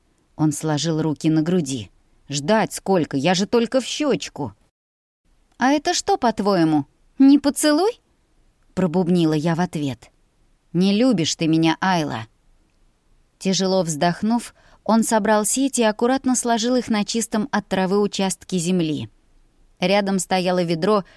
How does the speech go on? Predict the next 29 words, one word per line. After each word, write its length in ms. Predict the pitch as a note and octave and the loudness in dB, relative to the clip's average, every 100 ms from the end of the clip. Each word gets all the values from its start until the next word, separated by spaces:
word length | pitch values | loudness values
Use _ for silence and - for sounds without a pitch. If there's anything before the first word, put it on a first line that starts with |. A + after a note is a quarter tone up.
| _ | _
с 60 | F3 | -6
жирными 640 | D#3 G3 G#3+ G3+ G3 G3 | 0 2 2 2 0 0
карасями, 840 | G#3 G3 F#3+ - G#3 E3+ D3 A#2 _ _ - | 0 -2 -2 -2 0 2 0 -2 _ _ -4
в 40 | |
животе 440 | E3 F#3+ F#3+ C4+ | 0 0 0 -2
тут 280 | C#4 A3+ G3+ | -2 -2 0
же 100 | G3+ | 0
заурчало. 800 | F#3 G#3 G3 - F3+ D3+ C3+ B2 - _ _ _ _ _ _ _ _ - | 0 0 -2 -4 -4 -2 -4 -8 -14 _ _ _ _ _ _ _ _ -6
Есть 340 | G3 B3 C#4+ - | -2 0 0 -2
хотелось 500 | B3 B3 C4 B3+ A#3 | -4 0 0 2 0
страшно, 760 | - C4+ D4 A3+ - D3 A#2 - - - | -2 -2 -2 -2 -2 -4 -4 -10 -20 -4
но 120 | G3+ | -2
попросить 540 | A3 B3 C#4 C#4 E4 C4+ | 0 0 -2 -2 -4 -2
у 60 | |
друга 320 | G#3+ A#3+ C4 A3 | 0 0 2 2
его 220 | G3+ G3+ | 2 2
добычу 420 | F#3 E3+ A#3 G#3+ | 2 2 -2 0
я 180 | F#3 G3 | 0 0
не 140 | F#3 | 0
решалась, 640 | F3 E3+ B3 C4+ E3 - - _ _ _ | -2 -2 -4 -4 -4 -6 -10 _ _ _
ещё 300 | G#3 G#3 A#3 | -2 0 0
поймёт, 420 | G3 F#3 G3 C#4 | 0 -2 -2 -4
что 160 | - D#3 | -4 -2
мы 140 | D3+ | 0
не 100 | D#3+ | 0
столь 300 | D#3 F#3 E3 | -2 -2 -2
уж 160 | D#3+ F3+ | -2 -2
и 20 | |
богаты. 560 | E3 D#3+ D3 C#3 C#3 | 0 0 -2 -6 -8